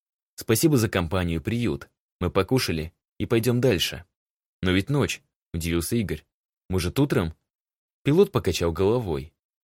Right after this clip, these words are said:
«Ночь нам не помеха. Да и спешим мы, опаздываем. Ещё раз спасибо. Берегите себя». «И вы себя берегите». Махнул он с земли Старцев. «Удачи в спасении мира. Не принимай блокаторы в зоне».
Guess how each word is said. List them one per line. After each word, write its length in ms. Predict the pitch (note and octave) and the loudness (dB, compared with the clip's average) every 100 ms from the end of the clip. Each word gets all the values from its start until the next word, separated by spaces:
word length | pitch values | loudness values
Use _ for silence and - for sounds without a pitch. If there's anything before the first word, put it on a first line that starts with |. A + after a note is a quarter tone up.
| _ | _
«Ночь 240 | F#2 F#2+ - | 0 0 2
нам 120 | F#2 | 0
не 100 | F#2 | 0
помеха. 580 | F#2+ A2+ B2 F2+ B1+ E2 _ _ _ | 0 0 -2 -4 -10 -14 _ _ _
Да 100 | F2+ | -2
и 40 | G2+ | 0
спешим 420 | - B2+ D#3 C#3+ | 0 -2 -2 -2
мы, 240 | D#2+ D2 - - | -4 -8 -12 -10
опаздываем. 680 | E2+ B2 A2+ F2 D2+ C#2+ D#2 _ _ _ - | -2 0 2 0 -2 -4 -10 _ _ _ -8
Ещё 240 | G2 A#2 | -2 2
раз 140 | A2 G2+ | 2 2
спасибо. 580 | - A#2+ - B2 D#2 - _ _ _ - | 0 -2 0 -2 -4 -8 _ _ _ -4
Берегите 460 | G#2+ C3 D3+ D3 E2 | 0 2 2 -2 -4
себя». 400 | - G2+ D#2 - _ _ _ _ _ _ _ _ - | -4 -4 -4 -8 _ _ _ _ _ _ _ _ -4
«И 60 | F#2 | 2
вы 140 | B2 | 2
себя 220 | - F2+ | 2 0
берегите». 640 | D#2+ F2 G#2 G#2+ - F#2 - _ _ _ _ | 2 2 2 -2 -4 -10 -14 _ _ _ _
Махнул 320 | G#2+ G#2 F3+ | -4 0 2
он 80 | F3+ | 2
с 40 | G#2 | 2
земли 220 | F2+ E2+ | 0 -2
Старцев. 580 | - C#3+ F2+ - D2+ - _ _ _ - | -2 -2 0 -2 -8 -10 _ _ _ -4
«Удачи 320 | G2+ C3+ B2 | 2 2 2
в 40 | |
спасении 460 | F#2 F#2 - F#2+ A#2+ | 0 -2 0 0 2
мира. 380 | C#3+ G2+ C#2+ - _ _ _ - | 0 0 -2 -10 _ _ _ -6
Не 80 | |
принимай 400 | E2 F#2+ A#2+ E3 | -2 0 2 2
блокаторы 500 | B2 F2+ - E2+ F2 | 0 0 0 -2 0
в 40 | F2+ | 0
зоне». 400 | B2+ F#2+ D2 | 0 0 -2